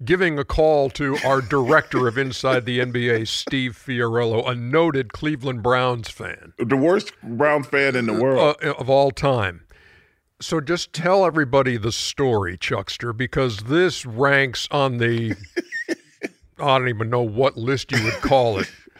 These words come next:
Speaker 1: stupid as you can possibly imagine stories that you'll ever hear. Okay, go ahead.
Speaker 2: <laughs> So, Steve Fiorello, number one, he's been wrong twenty-two straight years. Every year is the Browns' year.
Speaker 1: Yeah.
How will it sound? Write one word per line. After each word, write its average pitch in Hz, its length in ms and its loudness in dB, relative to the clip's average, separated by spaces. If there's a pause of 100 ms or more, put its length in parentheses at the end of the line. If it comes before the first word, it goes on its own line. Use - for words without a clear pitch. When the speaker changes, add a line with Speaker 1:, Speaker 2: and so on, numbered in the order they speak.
(380)
Speaker 1:
stupid 180 600 -2
as 123 200 2
you 123 100 -2
can 113 160 -4
possibly 147 640 0
imagine 127 800 -2 (500)
stories 120 600 0
that 131 160 -4
you'll 123 160 0
ever 120 160 -2
hear. 110 180 -2
Okay, 131 200 -2
go 139 260 0
ahead. 110 220 -2
Speaker 2:
<laughs> - 0 -
So, 147 420 2 (1600)
Steve 185 400 0
Fiorello, 135 680 2 (460)
number 160 220 2
one, 151 120 4
he's 139 100 2
been 139 200 0
wrong 135 300 2
twenty-two 135 420 0
straight 107 280 0
years. 92 380 -4 (180)
Every 135 300 2
year 120 120 4
is 107 80 -2
the 110 100 0
Browns' 101 360 2
year. 92 320 -2 (140)
Speaker 1:
Yeah. 110 140 -6